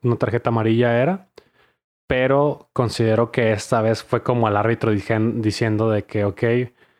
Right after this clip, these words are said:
ah, la cagamos con Chala, tal vez sí era expulsión. Vamos a, ahora vamos a expulsar a este jugador, ¿sabes? A cambio". Muchas veces así pasa, de que si se equivocan en una deci-, decisión, en la siguiente, pues, tratan de,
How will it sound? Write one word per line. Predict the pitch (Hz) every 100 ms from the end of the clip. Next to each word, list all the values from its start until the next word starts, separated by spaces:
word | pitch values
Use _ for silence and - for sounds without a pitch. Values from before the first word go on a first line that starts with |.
| _ _ _
ah, | 120 104 101 101
la | 104
cagamos | - 113 107 110 120 -
con | - 117 104 104
Chala, | - 139 156 165
tal | - 113
vez | 107 110 - -
sí | - 117 117 117
era | 117 113
expulsión. | 110 - 113 - 147 190 196 _ - _ _ _ -
Vamos | 117 107 113 -
a, | 113 101 98 95
ahora | - - 135 120
vamos | 113 117
a | 123
expulsar | - 110 - 117
a |
este | 110 131
jugador, | - 110 98 95
¿sabes? | 92 117 156 -
A | 107
cambio". | 110 101 87 -
Muchas | 117 113 123
veces | 120 120
así | 120 95
pasa, | 113 131 127 170 - - - - _
de | 120
que | 113
si | 107
se | 107
equivocan | - 107 104 120
en |
una | 117
deci-, | 123 131 107 98 123
decisión, | - 107 107 131 165 180 _ _ _ _
en | 135 113
la | 104
siguiente, | 120 107 107 -
pues, | - 104 -
tratan | 110 104 110 107
de, | 101 98 95